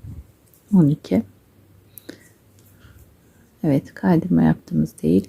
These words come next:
ilk sık iğnemizden kaydırmamızı yaptık. Şu ipimizi şöyle toparlayalım.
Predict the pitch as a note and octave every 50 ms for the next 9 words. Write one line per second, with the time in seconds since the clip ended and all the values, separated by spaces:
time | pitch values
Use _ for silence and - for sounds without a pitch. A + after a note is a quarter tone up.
0 | - - G3+ F#3+ - - - _ - - - _ _ _ _ _ - - - -
1 | - F#3 F#3 - - E3 D#3 D3+ D3+ D3 D3 D3 C#3+ - - - F#3 F#3+ G#3 G#3
2 | - - _ _ _ _ _ - - G3+ F3 D#3 D3+ - - - A#2+ C3+ E3 -
3 | - G3+ F3+ E3+ - - - - - - - - - - - - _ - - -
4 | - - - - - _ _ _ _ _ _ - - - - G#3+ - F#3 - -
5 | G3 G#3 G3+ - - - - - - F3 D#3+ D#3+ D3+ - - E3+ F#3 G3+ G3 -
6 | - - - - D#3 D3+ D#3 E3 - - - - - E3+ F3+ G#3 G#3